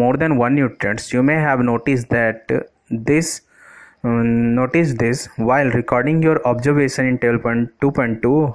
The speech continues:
However, in a given raw material, one particular nutrients may be present in much larger than quan-, much larger in quantity than others। For example, rice has more carbohydrate than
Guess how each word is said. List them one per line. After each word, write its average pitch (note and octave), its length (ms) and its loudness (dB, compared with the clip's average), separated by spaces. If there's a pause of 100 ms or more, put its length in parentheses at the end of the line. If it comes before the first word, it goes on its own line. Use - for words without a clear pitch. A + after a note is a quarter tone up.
(100)
However, B2+ 340 2 (140)
in C#3 100 -2
a E3 80 -2
given C3 380 0
raw B2 200 2
material, A2 500 0
one C3 200 -2
particular C#3 680 0 (720)
nutrients C#3 540 0
may D3 160 2
be D#3+ 140 2
present B2 440 -2
in D3 160 2
much A#2+ 300 0
larger C3+ 400 0
than C#3+ 180 0
quan-, C3 300 -2 (100)
much C3 300 -2
larger C3 300 0
in C#3 80 -2
quantity B2+ 420 -2
than B2 300 -2
others। A2+ 420 -2 (160)
For C#3+ 140 0
example, A2+ 380 -4
rice A#2+ 340 -2
has D3 160 0
more B2+ 220 2
carbohydrate C3+ 680 -2
than C#3 180 -2